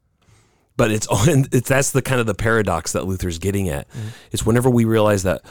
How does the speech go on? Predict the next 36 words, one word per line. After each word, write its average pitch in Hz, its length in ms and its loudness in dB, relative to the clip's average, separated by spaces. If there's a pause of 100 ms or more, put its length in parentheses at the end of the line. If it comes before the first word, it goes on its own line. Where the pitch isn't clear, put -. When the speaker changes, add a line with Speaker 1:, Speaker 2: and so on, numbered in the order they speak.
(480)
Speaker 1:
um, 87 400 -6
we 113 200 0
can 120 160 2
do 101 120 2
nothing 92 340 -2
but 80 180 -4
bad, 87 320 0
that 76 140 -6
we 98 100 -4
can 98 200 -4
maybe 90 220 -2
finally 82 440 -6
be 78 360 -8 (120)
ready 87 300 -2
to 87 140 -8
do 82 200 -6
something 78 420 -6
that's 69 240 -8
relatively 69 560 -8
good 71 300 -8
through 92 240 -8
God, 73 160 -10 (200)
because 95 300 -2
of 76 100 -12
God's 73 260 -8
grace 73 320 -6
in 78 60 -8
our 69 100 -6
lives, 67 440 -10 (140)
because 90 200 -6
he's 87 140 -4
humbled 87 520 0
us. - 380 -6 (920)
To 107 100 -2
realize 80 640 -2
that, 65 360 -8